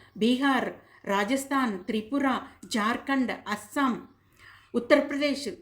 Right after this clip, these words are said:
ఆంధ్రప్రదేశ్, ఇవన్నీ రాష్ట్రాలు ఉన్నాయి. రెండు వేల ఇరవై ఒకటి వరకు తెలంగాణలో కూడా ఇది ఉండేది,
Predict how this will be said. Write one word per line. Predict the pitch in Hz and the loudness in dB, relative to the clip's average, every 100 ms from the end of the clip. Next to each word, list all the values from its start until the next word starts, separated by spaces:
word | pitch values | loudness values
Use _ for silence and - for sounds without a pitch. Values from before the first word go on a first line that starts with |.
| - 220 | -8 2
ఆంధ్రప్రదేశ్, | 262 294 285 285 277 269 - 180 - _ _ _ 214 | 4 4 0 0 0 -2 -6 -10 -16 _ _ _ -12
ఇవన్నీ | 208 196 214 247 262 | -6 -6 -4 -2 -2
రాష్ట్రాలు | 220 190 - - 175 180 | -4 -8 -12 -16 -14 -12
ఉన్నాయి. | - 190 - - - - - | -14 -16 -18 -20 -20 -20 -8
రెండు | 214 254 320 | 2 4 6
వేల | 330 | 4
ఇరవై | 320 277 269 269 | 4 2 0 0
ఒకటి | 269 262 | -4 -4
వరకు | 254 269 269 | -4 -4 -6
తెలంగాణలో | 220 214 247 262 262 269 | -4 -4 -4 -2 -2 -4
కూడా | 269 262 262 | -4 -6 -6
ఇది | 247 202 | -6 -6
ఉండేది, | 196 220 262 190 | -6 -4 -4 -6